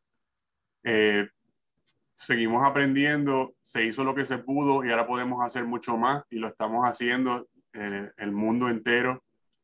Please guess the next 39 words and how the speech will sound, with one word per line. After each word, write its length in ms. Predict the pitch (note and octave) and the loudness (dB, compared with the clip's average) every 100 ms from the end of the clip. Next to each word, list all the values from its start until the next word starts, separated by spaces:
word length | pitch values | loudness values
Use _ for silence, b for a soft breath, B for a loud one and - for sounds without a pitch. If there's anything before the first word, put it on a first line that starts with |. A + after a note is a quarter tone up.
| _ _ _ | _ _ _
Eh, 400 | G2+ G2 G2 F#2+ | -8 -6 -6 -8
primero 380 | - G#2 G#2+ A#2 | -4 -2 0 2
con 140 | A#2+ | 2
la, 300 | A#2 A2+ A2+ _ | 2 2 -2 _
con, 560 | - G#2 G#2 G#2 G#2 - _ _ _ _ _ _ | -8 -6 -4 -6 -10 -14 _ _ _ _ _ _
cuando 220 | A#2 A2 | -4 -4
se 100 | G#2+ | -2
empezó 280 | G#2+ G#2 A2 | -4 -2 0
a 20 | |
aprender 400 | A2 A#2+ A#2 A#2+ | 0 0 0 0
cómo 180 | A#2+ A#2 | 0 0
manejar 400 | A2+ A2+ A2 A2+ | 2 0 2 0
los 140 | A2+ A#2 | 0 -4
pacientes 640 | A2+ - A#2 A2+ A2 G#2 | -6 -4 -4 -2 -4 -6
mejor, 500 | G#2 G#2 A#2 A#2+ - _ _ _ _ | -6 0 0 0 -6 _ _ _ _
después 280 | A2 A#2 | -6 -2
empezaron 360 | A2+ A2+ B2 A#2 | -2 0 0 0
a 60 | A2 | 0
salir 200 | A#2+ A2+ | 0 0
algunas 340 | G#2+ G#2+ A2+ | 0 -4 -4
medicinas, 720 | A2+ G#2+ G2+ - A#2+ A#2+ A2+ - _ _ _ _ | -4 -6 -6 -4 -2 -2 -4 -8 _ _ _ _
después 240 | A2+ - A2 | -8 -6 0
salieron 280 | A#2 A#2 A#2 | 2 2 2
los 140 | A2+ | 2
monoclonal 680 | A2 A2+ A2+ A#2+ A#2+ A#2 A2+ | 2 2 0 0 0 0 2
antibodies, 680 | A2+ A#2 A#2 A#2 B2 A#2+ A2 | 0 0 -4 -2 0 -2 -2
los 140 | G#2 | -4
anticuerpos 520 | G2+ - - G#2+ - | -4 -10 -8 -8 -6
monoclonales 720 | A#2 A2+ A2+ A2 G#2+ A2 A#2+ | -4 -2 -2 -2 0 0 -2
que 120 | - G2+ | -6 -12
son 240 | G#2+ G#2 | -10 -6
tan 180 | G#2+ A2 | -4 -2
efectivos 680 | A2+ A2 - A2+ A#2 B2 A#2 | -4 -8 -8 -6 -4 -4 -4
en, 180 | G#2+ G#2+ | -8 -8
en 100 | G#2+ | -8
un 160 | G#2 G#2+ | -6 -4
grupo 300 | A2 A2 A2+ | -4 -2 -2
de 60 | |
pacientes. 540 | A2 A2 A2+ A2+ A2 | -2 -8 -6 -6 -8